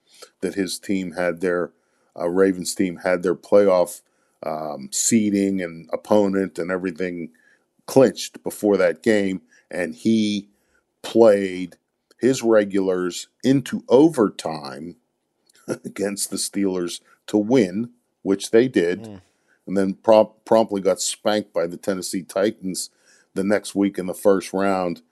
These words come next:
Speaker 1: uh, of, um, their playoff game. So, you know, I don't think John Harbaugh, uh, is that way. I know he would, you know, like beating the Steelers if you're the Ravens coach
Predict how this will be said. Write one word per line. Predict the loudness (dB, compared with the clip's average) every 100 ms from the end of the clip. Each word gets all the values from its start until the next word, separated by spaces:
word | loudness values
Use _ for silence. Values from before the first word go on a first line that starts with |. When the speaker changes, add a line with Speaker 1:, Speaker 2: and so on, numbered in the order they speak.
| _ _ _ _ -4
Speaker 1:
uh, | -2 -2
of, | 0 -2 -2 0
um, | 0 0 -6 _ _ _ _
their | -4
playoff | 2 4 6 4 0
game. | -12 -12 -10
So, | 0 6 6 6 2 _ _ _ _
you | -6
know, | -2
I | 0
don't | 0
think | -2 -6
John | -4 -6 -6
Harbaugh, | 0 2 4 4 4 4 0 _ _ _ _ _ -6
uh, | -6 -6 -12
is | -10 -10 -6
that | 0 0 0
way. | 2 6 6 4 0 -4 _ _
I | -10
know | -8 -8 -8 -8
he | -4
would, | -2 -2 -4
you | -4
know, | -4
like | -2 0 0 -2 -4
beating | -4 -4
the | -10
Steelers | -4 2 2 2 -10 -10
if | -10 -6
you're | -2 -2
the |
Ravens | 0 2 0 -2 -6
coach | -4 -4 -6 -12